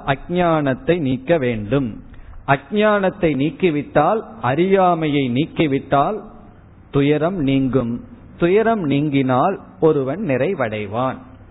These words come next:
இதுதான் கீதையினுடைய சாரம். இப்ப ஆரம்பத்துல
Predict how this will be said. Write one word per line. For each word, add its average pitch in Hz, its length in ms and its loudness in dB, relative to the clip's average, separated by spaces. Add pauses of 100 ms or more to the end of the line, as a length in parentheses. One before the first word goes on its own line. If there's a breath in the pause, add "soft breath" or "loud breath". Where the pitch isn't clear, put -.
(240)
இதுதான் 139 460 0
கீதையினுடைய 131 840 2
சாரம். 120 380 -2 (380 loud breath)
இப்ப 131 440 2
ஆரம்பத்துல 180 800 0